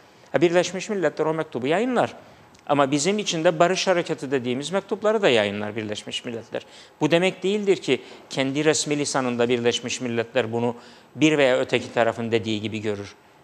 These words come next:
Birleşmiş Milletler kendi, e, hukuk açısından, e, kendine göre, e, nötr bir noktada durarak, e, bir, e, doğru tanımlama yapma yönüne gider. Tabii her şey yok, doğru yaptığını, e, söylemiyoruz burada. Muhakkak ki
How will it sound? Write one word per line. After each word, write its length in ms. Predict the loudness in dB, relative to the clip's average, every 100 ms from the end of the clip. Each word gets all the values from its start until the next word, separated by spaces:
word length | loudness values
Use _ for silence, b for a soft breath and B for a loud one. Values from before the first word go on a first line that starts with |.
| -4
Birleşmiş 500 | 0 2 0 -2 -6
Milletler 520 | -4 -2 -2 0 -4 -4 B B
kendi, 300 | 0 2 2
e, 280 | 0 2 2
hukuk 500 | 2 0 0 0 0
açısından, 640 | -2 0 -4 -4 -4 -6 -4
e, 360 | -2 -2 -4 -8 -8
kendine 420 | -2 0 2 2
göre, 260 | 4 2 0 B B B B
e, 280 | 0 0 4
nötr 320 | 2 2 0
bir 140 | 0 -2
noktada 440 | -4 -4 -4 -2
durarak, 340 | 0 2 0 -2 -4
e, 240 | -2 0
bir, 100 | 0
e, 300 | 0 0 -2 -6 -14 -16 -14 -2 4
doğru 220 | 4 4
tanımlama 560 | 2 2 0 -2 -4 -8 -12 -8
yapma 460 | -2 -2 -2 -6
yönüne 380 | -2 -2 -2 -4
gider. 340 | -4 -2 -4 -4 B B B -6
Tabii 160 | -2
her 120 | 2 2
şey 220 | 2 2
yok, 160 | 2 0 -6 2
doğru 220 | 2 4
yaptığını, 440 | 0 0 -2 -2
e, 460 | -4 -4 -8 -8 -10 -14 -2
söylemiyoruz 680 | 2 4 4 2 -2 -6
burada. 160 | -2 -2
Muhakkak 440 | 0 -4 -4 -6
ki 120 | -6